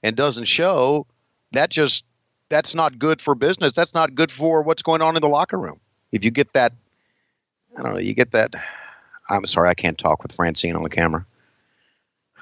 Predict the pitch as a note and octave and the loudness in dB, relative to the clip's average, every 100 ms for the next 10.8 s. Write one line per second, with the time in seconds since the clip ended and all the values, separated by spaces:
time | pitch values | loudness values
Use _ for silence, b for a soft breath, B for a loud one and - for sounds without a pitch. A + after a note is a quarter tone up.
0 | B B _ _ _ _ - _ - C#3 | B B _ _ _ _ -20 _ -6 -2
1 | A3 G3+ E3+ F#3+ C#3 - G#3+ B3+ - A2+ | 0 0 0 -2 -2 -2 0 2 0 -4
2 | C#3+ _ _ _ _ _ _ _ _ _ | -10 _ _ _ _ _ _ _ _ _
3 | _ B2+ B2 C3+ C3 B2 B2 B2 A#2 G#2+ | _ -4 0 2 2 2 0 2 4 4
4 | G2 - _ - A2+ G2+ C#3 - G#2 - | 0 -4 _ -4 -2 0 0 0 -2 0
5 | C#3+ - _ _ _ _ _ - F2 E2+ | 0 -2 _ _ _ _ _ -6 -4 -4
6 | - _ _ _ _ _ _ _ _ _ | -6 _ _ _ _ _ _ _ _ _
7 | _ _ _ _ _ _ - - A2 A2+ | _ _ _ _ _ _ -4 2 2 4
8 | C3+ G#2 F#2 G2+ - - A2 - - - | 2 2 2 0 0 -2 -2 -2 -10 -16
9 | - A2 A#2 G2+ F2 B2 A2 - G#2 F#2+ | -2 0 2 -2 0 2 2 2 2 2
10 | F#2+ F#2+ - F2+ F2 G2 D2+ - | 2 2 2 2 2 0 -2 -6